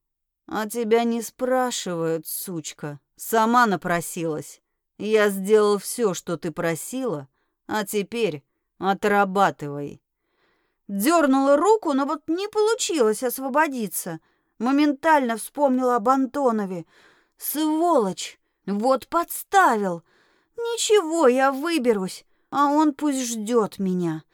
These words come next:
Я обязательно вернусь поговорить с ним. Аж не терпелось». Вот же папашка какой!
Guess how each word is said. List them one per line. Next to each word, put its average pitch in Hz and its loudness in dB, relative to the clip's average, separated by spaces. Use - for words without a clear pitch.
Я 415 4
обязательно 294 0
вернусь 294 2
поговорить 226 2
с - -10
ним. 196 0
Аж 262 2
не 269 2
терпелось». 247 -2
Вот 240 2
же 254 -2
папашка 294 2
какой! 226 -2